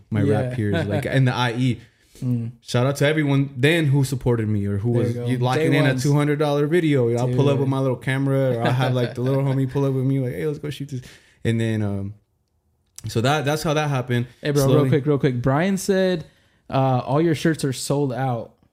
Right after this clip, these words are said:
Speaker 1: They are. The shirts are sold out.
Speaker 2: So
Speaker 1: Well,
Speaker 2: can they
Speaker 1: well,
Speaker 2: still
Speaker 1: we have some, uh, we have some at a
Speaker 2: Like, can they still purchase it?
Speaker 1: They, I can make it purchasable.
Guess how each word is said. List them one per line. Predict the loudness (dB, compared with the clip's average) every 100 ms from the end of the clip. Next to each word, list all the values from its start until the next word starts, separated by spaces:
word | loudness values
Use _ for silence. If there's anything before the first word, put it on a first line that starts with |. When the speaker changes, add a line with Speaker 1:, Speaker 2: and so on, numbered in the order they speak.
| _ 0
Speaker 1:
They | 2
are. | 4 2 2 0 -2 -10 2
The | 4
shirts | 6 4 2
are |
sold | 2 2 0
out. | -2 -4 -2
Speaker 2:
So | 4
Speaker 1:
Well, | 6
Speaker 2:
can | 4 2
they |
Speaker 1:
well, | 2
Speaker 2:
still | 4 4 4 2 -4 -8 0
Speaker 1:
we | 4 4
have | 4 0 -2
some, | -2 0 -2 -8 _ -2
uh, | 0 2 2
we | 2
have | 2 2 -2
some | -2 0 0
at | -2 -2
a | -2 -2 -4 -6 -10 _ _ _ -20 _ -4
Speaker 2:
Like, | -2 0
can | 2
they | 0
still | 0 -2
purchase | 0 0 -2 -4
it? | -2 2
Speaker 1:
They, | 2 0 -2
I | -2
can | 0 0
make | 0
it | -2
purchasable. | -4 -4 -4 -4 -2 -4